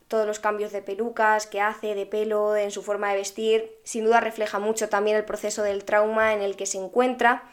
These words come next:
Y entonces, pues hombre, con todo esto que vemos simplemente con un vistazo en los primeros capítulos, eh,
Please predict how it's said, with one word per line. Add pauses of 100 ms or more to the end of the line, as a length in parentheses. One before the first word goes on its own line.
(640)
Y
entonces,
pues
hombre,
con
todo
esto
que
vemos
simplemente
con
un
vistazo
en
los
primeros
capítulos,
eh,